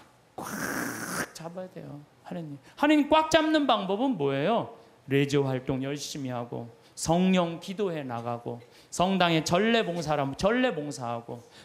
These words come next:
반모임 열심히 나가고 매일 미사 나가고 이게 하느님 꽉 붙잡고 사는 거예요. 근데 요즘 현대인들은 내가 보기에는요, 하느님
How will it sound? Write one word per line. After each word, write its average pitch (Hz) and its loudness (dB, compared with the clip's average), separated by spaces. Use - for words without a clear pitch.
반모임 233 4
열심히 139 -4
나가고 123 -6
매일 208 4
미사 214 0
나가고 127 -8
이게 226 0
하느님 269 0
꽉 - -12
붙잡고 214 -12
사는 151 -12
거예요. 135 -14
근데 185 0
요즘 202 2
현대인들은 190 0
내가 185 2
보기에는요, 185 0
하느님 214 -2